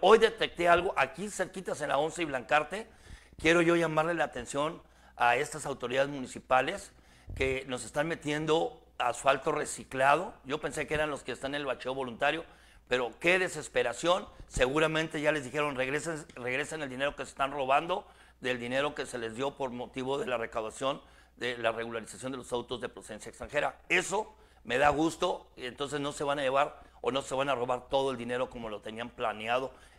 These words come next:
Gracias, Rosa Isela, gracias, presidente, y seguramente las cuentas, las cuentas se le van a,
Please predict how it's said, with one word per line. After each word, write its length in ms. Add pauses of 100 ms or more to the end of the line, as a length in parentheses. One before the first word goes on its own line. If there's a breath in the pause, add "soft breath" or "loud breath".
Gracias, 480
Rosa 240
Isela, 300
gracias, 320
presidente, 680 (340 loud breath)
y 200
seguramente 680
las 220
cuentas, 560
las 160
cuentas 280
se 100
le 100
van 240
a, 220